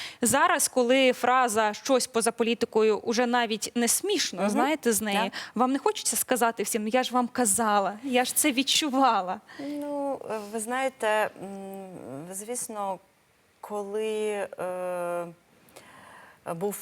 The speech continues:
Speaker 2: випадок, е, що мені там закидали на кшталт, ну, скільки вже можна говорити про Крим,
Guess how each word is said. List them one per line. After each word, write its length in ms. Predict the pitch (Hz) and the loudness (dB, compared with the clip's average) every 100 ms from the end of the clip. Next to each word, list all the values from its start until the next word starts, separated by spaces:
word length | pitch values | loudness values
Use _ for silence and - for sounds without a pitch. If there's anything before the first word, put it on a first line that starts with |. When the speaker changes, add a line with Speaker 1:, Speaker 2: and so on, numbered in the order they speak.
| 190 | -4
Speaker 2:
випадок, 800 | 180 190 180 175 175 175 - - | -4 -4 -6 -8 -6 -8 -8 -8
е, 460 | 175 170 170 170 170 | -6 -4 -4 -4 -6
що 260 | - - | -6 -8
мені 260 | 165 170 180 | -10 -8 -8
там 300 | 170 165 165 - - | -8 -10 -10 -14 -10
закидали 760 | 165 180 - 170 175 170 165 | -6 -6 -6 -2 0 0 -2
на 100 | 160 | -8
кшталт, 380 | 165 - 165 160 - | -12 -6 -4 -4 -6
ну, 280 | 160 160 147 | -10 -8 -10
скільки 340 | - 185 - | -8 -10 -10
вже 160 | 165 170 | -10 -8
можна 280 | 175 165 175 | -8 -8 -8
говорити 320 | 175 190 190 | -8 -6 -8
про 200 | 214 427 | -6 -6
Крим, 280 | - 359 | -2 -2